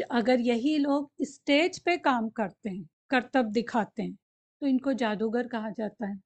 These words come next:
میجیشین آیا ہے اور کتنے ٹکٹ مہنگے مہنگے بیچ کے کتنے لوگ جاتے ہیں۔ خود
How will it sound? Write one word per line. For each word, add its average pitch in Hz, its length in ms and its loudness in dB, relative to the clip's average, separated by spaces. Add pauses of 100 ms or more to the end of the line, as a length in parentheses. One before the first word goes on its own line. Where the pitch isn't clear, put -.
(380)
میجیشین 226 680 4
آیا 202 240 0
ہے 196 200 -8
اور - 420 -8
کتنے 254 380 0
ٹکٹ 247 380 0
مہنگے 220 460 4
مہنگے 226 340 0
بیچ 202 360 -2
کے 254 220 -2 (360)
کتنے 285 440 2
لوگ 339 200 4
جاتے 214 420 -2
ہیں۔ 190 80 -6 (1500)
خود 359 200 0